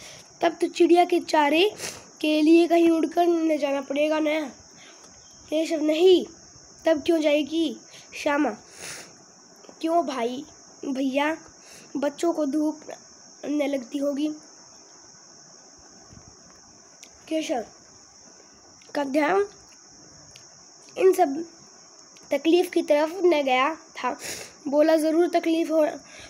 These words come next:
होगी, बेचारा प्यासा और मारे तड़-, मारे तड़पते होंगे, और छाया भी तो कोई नहीं, छाया भी तो नहीं है।" आखिर,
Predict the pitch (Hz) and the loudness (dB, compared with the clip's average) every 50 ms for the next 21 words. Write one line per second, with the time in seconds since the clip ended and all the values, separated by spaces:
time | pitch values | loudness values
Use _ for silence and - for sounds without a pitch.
0 | - - - 302 302 302 330 311 269 226 - - - - - - - - - - | -20 -2 2 2 4 4 2 0 -2 -4 -10 -18 -20 -20 -20 -20 -20 -20 -20 -20
1 | - - - - - - - - - 294 269 302 294 - 320 302 320 320 311 302 | -20 -20 -20 -20 -20 -20 -20 -10 -8 -2 -2 -2 0 0 2 2 2 0 0 0
2 | 302 294 302 285 320 311 311 311 311 302 311 311 285 294 294 294 285 285 294 311 | 0 0 2 2 2 2 2 2 2 0 -2 -4 -4 -4 -2 0 0 0 0 0
3 | 311 302 302 294 294 - - 277 - - - - - - - - - - 277 285 | 0 2 2 0 0 0 -4 -12 -20 -20 -20 -20 -20 -20 -20 -20 -16 -10 -6 -6
4 | 277 285 311 302 311 294 294 285 285 - - 311 311 294 285 277 277 269 262 233 | -2 -2 -2 -2 0 -2 -2 -4 -6 -6 -4 -4 -2 -2 -2 -2 -4 -4 -6 -6
5 | 226 - - - - - - - - - - - - - - 302 285 262 277 302 | -6 -10 -20 -20 -20 -20 -20 -20 -20 -20 -20 -20 -14 -4 2 2 4 4 2 0
6 | - - 330 302 294 302 320 330 277 269 - 339 330 - - - - - - - | -2 -2 0 0 2 2 2 0 0 -4 -8 -14 -18 -18 -20 -20 -20 -18 -12 -10
7 | 277 240 302 311 320 320 - 330 370 466 480 - - - - - - - - - | -6 -4 -4 -4 -4 -2 -2 0 0 -2 -2 -8 -16 -20 -20 -20 -20 -20 -20 -20
8 | - - - 302 302 311 330 294 302 294 277 311 359 392 370 277 226 226 226 - | -20 -8 0 2 2 4 4 2 0 0 2 4 4 4 4 2 -2 -6 -8 -10
9 | - 302 277 277 285 277 233 302 294 294 277 285 320 381 415 349 - - - - | -6 -2 0 0 0 0 0 -4 -6 -4 -4 -4 -4 -4 -6 -8 -10 -14 -20 -20
10 | - - - - - - - - - - - - - 277 - - - 269 277 - | -20 -20 -20 -20 -20 -20 -20 -20 -20 -20 -16 -12 -10 -10 -10 -6 -8 -8 -6 -4
11 | 320 - | -6 -6